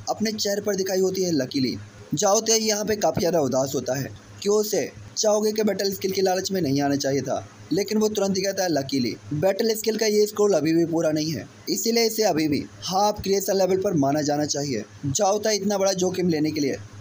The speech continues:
चाओगे से बहुत नफरत करता था कि साला आधा semi creation technique देकर इतना बड़ा काम करा ले गया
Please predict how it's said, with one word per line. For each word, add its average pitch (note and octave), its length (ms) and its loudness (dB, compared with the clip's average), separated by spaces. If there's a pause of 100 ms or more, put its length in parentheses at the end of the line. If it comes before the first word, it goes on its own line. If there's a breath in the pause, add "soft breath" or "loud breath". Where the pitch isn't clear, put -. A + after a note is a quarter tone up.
(120)
चाओगे G3+ 320 2
से G#3+ 140 -4
बहुत D#3+ 320 0
नफरत D#3 300 -2
करता C#3+ 340 -2
था C#3 200 -4 (340)
कि G#3+ 60 -4
साला G#3+ 280 2
आधा D#3+ 420 2
semi F#3 320 0
creation F3+ 380 -2
technique E3+ 360 -2
देकर C3+ 320 -4 (320)
इतना G#3 260 0
बड़ा A3 200 2
काम G#3 260 -2
करा G3+ 220 0
ले F#3+ 140 -2
गया D3 260 -2